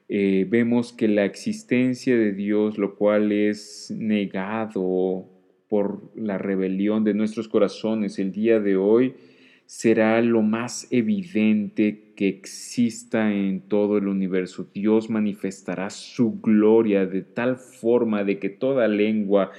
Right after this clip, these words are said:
confesará que Jesús es el, es el Señor, que toda rodilla se doblará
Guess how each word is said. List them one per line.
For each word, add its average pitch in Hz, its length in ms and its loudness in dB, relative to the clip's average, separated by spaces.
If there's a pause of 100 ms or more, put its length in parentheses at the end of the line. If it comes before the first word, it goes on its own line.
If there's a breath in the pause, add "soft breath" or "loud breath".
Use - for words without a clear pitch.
(280 loud breath)
confesará 107 840 -2
que 110 140 -6
Jesús 110 560 -4
es 107 300 2
el, 107 260 0
es 117 200 -2
el 113 120 0
Señor, 104 400 -2
que 110 120 -4
toda 127 480 0 (100)
rodilla 113 800 0
se 107 220 0
doblará 101 720 -2